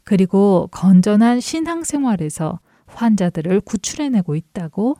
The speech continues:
말합니다. 환자들을 구출한다는 것은 악마의 관점인 것이고 성도의 입장에서는 성도들이 믿음을 버리고 세상으로 돌아간다는 말이죠.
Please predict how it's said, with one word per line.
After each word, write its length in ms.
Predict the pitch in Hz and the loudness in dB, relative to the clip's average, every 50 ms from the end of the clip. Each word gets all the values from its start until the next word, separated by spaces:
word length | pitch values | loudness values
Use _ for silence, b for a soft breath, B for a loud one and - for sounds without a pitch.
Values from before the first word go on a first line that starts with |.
| _ _ | _ _
말합니다. 920 | 190 175 165 165 - 170 160 160 156 156 160 - 175 170 170 170 - _ _ _ _ _ _ _ _ _ _ _ _ _ _ _ _ _ _ | -2 -2 -2 -2 -2 0 0 0 0 0 -2 -4 -6 -6 -6 -8 -10 _ _ _ _ _ _ _ _ _ _ _ _ _ _ _ _ _ _
환자들을 640 | _ - - 370 381 381 381 381 349 - 285 254 269 | _ -6 -4 -4 -2 2 2 2 2 2 0 0 -2
구출한다는 800 | 269 - 208 185 - - 262 226 240 226 214 202 202 185 180 175 | -2 -4 -8 -8 -4 -2 0 0 2 2 2 2 2 2 2 2
것은 360 | 165 165 160 - - 240 262 b b b b b | 2 0 -2 -2 -2 -4 -4 b b b b b
악마의 480 | - 170 170 170 175 180 190 190 196 190 | 0 4 6 6 6 6 6 4 2 0
관점인 500 | - 175 180 170 165 - 196 170 170 165 | 2 2 2 2 2 0 -2 0 0 0
것이고 600 | 165 170 165 - - - - 170 170 185 233 - _ _ _ _ _ _ _ _ _ _ _ | -2 -4 -6 -8 -12 -12 -8 -6 -6 -6 -6 -8 _ _ _ _ _ _ _ _ _ _ _
성도의 500 | - - - 277 302 311 302 349 330 311 | -12 -4 -2 0 0 4 4 4 4 4
입장에서는 840 | 269 - - - 233 214 196 190 175 - 185 170 165 180 220 247 240 196 B B B B | 2 0 -2 -2 2 4 4 4 4 2 0 0 2 2 2 0 -2 -4 B B B B
성도들이 800 | - - - 339 349 349 - 311 285 - 226 196 220 240 247 233 | -10 -4 -2 -2 -2 0 0 0 0 0 -2 -2 0 -2 0 2
믿음을 460 | 180 170 185 180 254 262 269 269 269 | 2 2 2 2 2 2 2 0 0
버리고 560 | 240 220 190 180 - 170 - - 160 151 160 175 | 0 0 -2 0 -2 -6 -4 -4 -4 -4 -4 -4
세상으로 680 | - - 262 247 - 247 240 220 190 170 - 185 262 | -2 -2 -2 -2 0 0 2 2 2 2 2 0 0
돌아간다는 800 | 277 - - 180 - 180 185 - 208 196 202 - 196 170 156 151 | -2 -2 -4 -2 0 0 0 0 0 0 0 0 0 -2 0 0
말이죠. 600 | 151 165 170 175 - 170 151 - - 196 196 180 | 0 0 0 -2 -4 -6 -12 -8 -8 -6 -6 -8